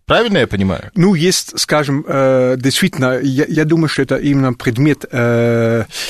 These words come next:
Speaker 2: эт-, этого, э, нового возня, э, э, этого нового фронтового движения, это именно Россия. Вот это те, э, политические силы, те политические, э, фигуры, которые, э, хотят,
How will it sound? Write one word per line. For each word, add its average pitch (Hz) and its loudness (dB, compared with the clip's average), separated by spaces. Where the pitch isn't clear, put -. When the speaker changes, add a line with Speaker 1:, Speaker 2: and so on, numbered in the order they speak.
Speaker 2:
эт-, 143 -2
этого, 131 0
э, 123 2
нового 127 2
возня, 127 0
э, 131 2
э, 127 -2
этого 117 -4
нового 117 2
фронтового 120 0
движения, 127 0
это - -8
именно 135 2
Россия. 123 0
Вот 104 -6
это - -4
те, 139 2
э, 113 0
политические 120 -2
силы, 160 0
те 139 0
политические, 120 -2
э, 113 0
фигуры, 160 2
которые, 123 2
э, 117 0
хотят, - -2